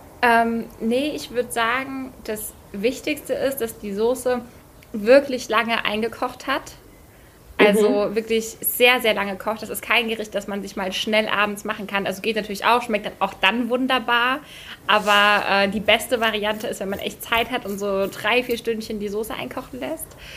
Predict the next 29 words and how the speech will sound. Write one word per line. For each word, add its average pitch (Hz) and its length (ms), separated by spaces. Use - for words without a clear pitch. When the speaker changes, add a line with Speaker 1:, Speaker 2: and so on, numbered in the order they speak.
Speaker 1:
Und, 220 500
ähm, 208 520
wer 208 120
die 214 120
Nudel 233 420
wäre, 220 160
das 208 180
würde 208 140
ich 208 80
jetzt 202 220
mal 202 80
nicht 208 200
beantworten. 240 1120
<laughs> 349 1500
Speaker 2:
Okay, 233 320
wenn 233 160
du 233 80
es 254 140
so 233 140
sagst, 233 420
hört 233 240
sich 226 140
Speaker 1:
Das 269 180
Speaker 2:
das - 20
echt - 100
Speaker 1:
ist, 240 240
ja. 220 200
Speaker 2:
komisch 147 180
an. 277 580